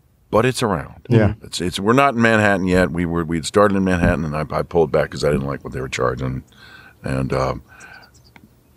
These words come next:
Speaker 1: you know, it's a funny business.
Speaker 2: Yeah.
Speaker 1: You know, you know, New York, New Jersey, they,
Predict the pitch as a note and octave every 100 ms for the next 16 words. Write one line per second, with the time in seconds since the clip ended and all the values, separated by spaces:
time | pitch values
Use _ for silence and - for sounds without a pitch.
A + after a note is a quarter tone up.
0 | _ _ _ - - D2 C#2+ - E2 C#2
1 | - - - - - _ - A2+ G2+ F#2+
2 | F2 G2+ F#2 G2+ G2 F#2+ E2+ E2+ C#2 E2
3 | D2 D2+ D2+ D#2